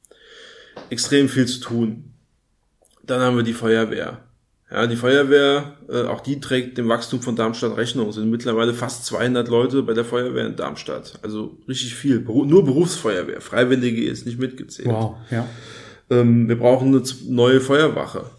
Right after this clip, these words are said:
Speaker 1: Wir brauchen sogar zwei. Warum? Weil es gibt, äh, einfach die Regel, bestimmte Erreichbarkeiten. Die Feuerwehr muss, ich glaub, zehn Minuten jeden Punkt von der Stadt erreichen können.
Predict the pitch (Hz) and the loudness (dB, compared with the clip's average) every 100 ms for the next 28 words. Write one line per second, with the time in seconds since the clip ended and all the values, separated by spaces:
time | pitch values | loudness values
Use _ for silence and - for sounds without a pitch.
0 | _ - - 107 117 113 107 107 - 117 | _ -18 -6 -2 -2 -2 -4 -6 -6 -4
1 | - - - _ _ _ _ _ _ _ | -4 -6 -16 _ _ _ _ _ _ _
2 | 202 202 220 175 208 - - _ _ _ | -8 0 0 0 -2 -8 -20 _ _ _
3 | - 101 110 - 127 127 - _ - - | -6 -4 -4 -4 -6 -6 -10 _ -20 -8
4 | 127 120 - 117 123 120 117 113 76 98 | -4 -4 -4 -4 -4 -4 -4 -6 -6 -8
5 | 110 117 135 143 120 135 127 131 123 110 | -2 0 0 0 -2 -2 0 2 0 0
6 | 120 117 131 131 127 131 135 117 120 117 | -2 -2 -2 0 2 0 -2 -6 0 4
7 | 123 117 117 117 135 - 117 113 - 117 | 6 4 2 2 0 -2 -4 -4 0 2
8 | 117 123 139 151 156 151 120 127 135 135 | 4 6 6 4 -2 -4 0 0 0 2
9 | 135 131 127 110 104 110 120 104 123 131 | 2 2 -2 -2 -4 -4 -4 -2 -2 -4
10 | 127 135 151 156 | 2 2 2 -4